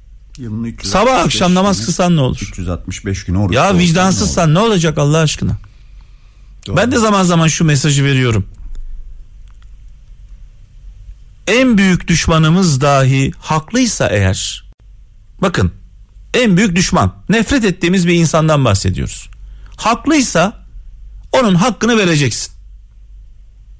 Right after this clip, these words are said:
Speaker 2: Sen haklısın diyeceksin. En yakınımız yanlış yapıyorsa,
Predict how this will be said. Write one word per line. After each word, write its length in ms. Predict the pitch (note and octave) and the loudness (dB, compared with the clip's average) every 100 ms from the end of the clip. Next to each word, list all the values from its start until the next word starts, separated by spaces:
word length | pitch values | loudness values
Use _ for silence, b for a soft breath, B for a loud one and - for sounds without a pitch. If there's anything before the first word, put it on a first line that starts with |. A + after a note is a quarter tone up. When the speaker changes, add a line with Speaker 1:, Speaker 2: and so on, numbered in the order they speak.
| - | -14
Speaker 2:
Sen 220 | - B3+ A#3 | -4 0 2
haklısın 520 | G3 - G#3 F#3+ C#3+ | 0 -2 -2 0 0
diyeceksin. 460 | G#2 F#2 - - - - - - - - - - - - - - - - - - | 0 -2 -4 -8 -14 -20 -20 -20 -20 -20 -20 -20 -20 -20 -20 -20 -20 -20 -20 -4
En 200 | A3 C#4+ | 0 2
yakınımız 600 | C4 G#3 F#3+ E3+ D3 B2+ | 2 2 2 2 2 2
yanlış 420 | C#3 E3 F#3+ G#3+ E3+ | 2 2 2 2 0
yapıyorsa, 680 | D3+ B3+ E3 - A2 - | 0 2 0 0 -2 -4